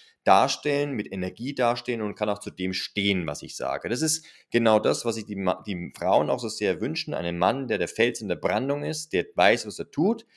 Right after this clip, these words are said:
und an den sie sich, an den sie sich stützen kann, gerade dann, wenn sie die Emotionen, die emotionalen Wellen übermannen oder überfrauen. Und jetzt, wenn ich also das alles weiß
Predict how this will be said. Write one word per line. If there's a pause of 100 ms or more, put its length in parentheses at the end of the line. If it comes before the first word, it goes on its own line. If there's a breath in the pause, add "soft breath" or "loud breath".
(240 soft breath)
und
an
den
sie
sich,
an
den
sie
sich
stützen
kann,
gerade
dann,
wenn
sie
die
Emotionen,
die
emotionalen
Wellen
übermannen
oder
überfrauen. (680 soft breath)
Und (1160)
jetzt, (220)
wenn
ich
also
das
alles
weiß